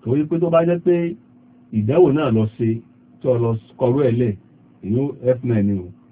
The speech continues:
Honestly, F nine ni. Àti gbogbo ẹni tí ń gba F nine kan, pé kéèyàn bá kàn kankan ní waec àbí neco,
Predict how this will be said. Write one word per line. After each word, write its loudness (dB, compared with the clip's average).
Honestly, -2
F -4
nine 0
ni. -12
Àti -12
gbogbo 0
ẹni 2
tí 0
ń 0
gba 6
F -8
nine -4
kan, -6
pé -4
kéèyàn -2
bá 0
kàn -6
kankan -6
ní -4
waec -4
àbí -6
neco, -4